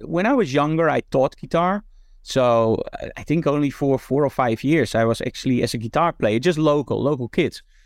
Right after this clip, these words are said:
And I still remember at that time you had, uh, Dream Theater, Metallica, of course, with the Black Album. You had, um, Yngwie Malmsteen, Jason Becker, Steve Vai, Joe Satriani. They were all up and coming, and they were all shredders.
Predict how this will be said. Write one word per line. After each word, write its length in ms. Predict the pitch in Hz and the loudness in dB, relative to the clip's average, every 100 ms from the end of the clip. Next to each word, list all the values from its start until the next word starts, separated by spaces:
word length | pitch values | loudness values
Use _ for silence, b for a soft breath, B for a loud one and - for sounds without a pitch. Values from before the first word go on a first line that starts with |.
| _ _ _ _ - | _ _ _ _ -4
And 100 | 165 | -4
I 40 | |
still 240 | - 240 | 0 0
remember 360 | 277 175 196 151 | 2 2 0 0
at 120 | 139 | 2
that 160 | 175 180 | 0 0
time 260 | 170 143 | -2 0
you 140 | 131 139 | 0 2
had, 200 | 139 110 - | 0 0 -2
uh, 300 | 117 113 107 | 0 0 0
Dream 320 | 113 180 175 | -2 -2 -2
Theater, 720 | 147 120 107 107 101 101 101 | 0 0 0 0 0 0 2
Metallica, 720 | 107 113 139 156 - 113 95 | 0 0 0 0 0 -2 0
of 160 | 95 - | -2 -4
course, 240 | 120 113 | -2 -2
with 80 | 123 | -2
the 80 | 120 | -4
Black 240 | 117 139 | -2 0
Album. 460 | 139 120 117 110 104 | 2 2 2 0 0
You 100 | 110 | 0
had, 240 | 113 107 - | 0 0 -2
um, 400 | 110 104 104 104 | 0 0 0 -2
Yngwie 320 | 147 160 147 | -2 0 0
Malmsteen, 480 | 139 147 175 - 127 | 0 0 -2 -2 -2
Jason 460 | 131 143 - 131 117 | 0 -2 0 -2 0
Becker, 540 | 143 165 139 117 107 | -2 0 0 0 0
Steve 380 | - - 170 143 | -2 -4 -4 -2
Vai, 400 | 110 143 156 143 | -2 0 2 0
Joe 200 | 143 156 | 0 -2
Satriani. 600 | - 139 151 170 196 135 | -2 -4 -2 0 0 0
They 80 | 156 | 0
were 180 | 175 | 0
all 160 | 196 214 | 0 0
up 180 | - - | -2 -2
and 160 | 135 135 | -2 0
coming, 260 | 220 180 | 0 0
and 80 | 123 | 0
they 60 | 165 | 0
were 160 | 165 | 0
all 80 | 151 | -2
shredders. 600 | 131 - 196 120 98 - | -4 -2 0 0 -2 -4